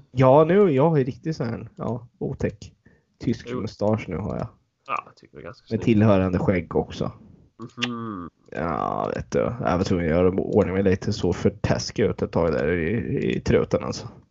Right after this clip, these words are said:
Speaker 2: Oj då. Ja,
Speaker 1: Men,
Speaker 2: jag
Speaker 1: men.
Speaker 2: ska väl också boka tid till att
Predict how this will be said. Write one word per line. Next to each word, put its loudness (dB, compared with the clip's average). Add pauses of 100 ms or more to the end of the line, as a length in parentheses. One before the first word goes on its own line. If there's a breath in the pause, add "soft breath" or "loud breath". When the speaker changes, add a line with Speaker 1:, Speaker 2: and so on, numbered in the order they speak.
Speaker 2:
Oj -2
då. -14 (1040 loud breath)
Ja, 0
Speaker 1:
Men, 8
Speaker 2:
jag -4
Speaker 1:
men. -2 (120)
Speaker 2:
ska -16
väl -10
också -10
boka -12
tid -12
till -12
att -12